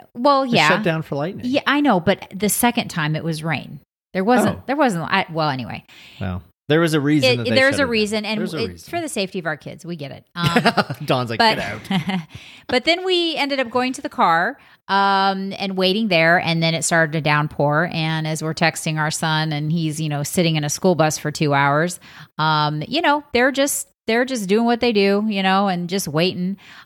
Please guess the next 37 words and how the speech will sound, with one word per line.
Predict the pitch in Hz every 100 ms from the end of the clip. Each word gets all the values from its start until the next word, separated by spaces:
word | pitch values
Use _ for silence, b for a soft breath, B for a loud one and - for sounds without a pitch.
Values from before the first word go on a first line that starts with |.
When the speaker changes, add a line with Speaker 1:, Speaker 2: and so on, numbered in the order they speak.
| -
Speaker 1:
Uh, | 170 175
but | 165 254
anyway, | 302 226 226 233
the | 185
game | 196 214 214
did | 208
resume. | 180 165 180 196 196 208 196
We | 170
did | 170 175
win. | 156 180 180 185 190 175
We | 160
won | 147 160 156
by | 151
a | 135 139
lot. | 143 160 143 202 - B B B
Uh, | 147 156 156 156 151
Speaker 2:
We |
did. | 151 - 170
It | 160
Speaker 1:
the, | 156
Speaker 2:
was | 156
good. | 107 131
Speaker 1:
the | 160
band | 175 175 175 175 - 165
did | 160 170 -
very | 156 180 175
well. | 151 147 160 269 -
And | 170 170
Speaker 2:
They | 113
did. |
Speaker 1:
ironically, | - 196 262 440 392 190 175 202 b b b b b _
we | 202 302
were | 330 220
the | 190
away | 165 165 214 370
team. | 370 190 143 139 160 202
Speaker 2:
Yeah. | 107 101 117